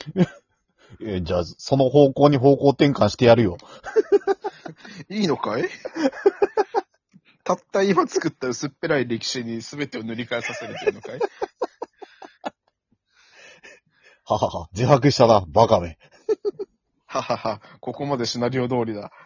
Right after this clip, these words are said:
Speaker 2: というわけでね、<laughs> やっていきましょう。<laughs> 振りが長い、いつも。
Speaker 1: ね、振りに二分ぐらい使うからね。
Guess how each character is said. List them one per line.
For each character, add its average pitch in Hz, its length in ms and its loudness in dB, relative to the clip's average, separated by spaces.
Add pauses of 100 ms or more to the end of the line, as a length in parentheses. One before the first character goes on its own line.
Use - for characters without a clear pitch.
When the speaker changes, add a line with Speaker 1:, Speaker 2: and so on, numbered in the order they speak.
Speaker 2:
と 180 100 -4
い 185 40 0
う - 20 2
わ 196 60 4
け 190 140 -2
で 143 80 2
ね、 156 140 2
<laughs> 156 140 4
や - 80 6
っ - 60 2
て - 120 8
い 220 40 10
き - 80 6
ま 277 220 6
し - 100 -10
ょ 151 60 2
う。 - 80 -6 (2000)
<laughs> 233 240 -12
振 123 240 -10
り 123 160 -6
が 131 140 -2
長 147 340 0
い、 156 100 4
い 147 60 -4
つ - 120 -10
も。 135 220 -4 (600)
Speaker 1:
ね、 95 300 -4
振 123 160 0
り 139 120 4
に 135 120 4
二 120 180 4
分 143 220 2
ぐ 160 80 6
ら 127 80 8
い - 20 0
使 - 180 0
う 87 40 2
か 87 80 -2
ら 82 80 -8
ね。 85 120 -16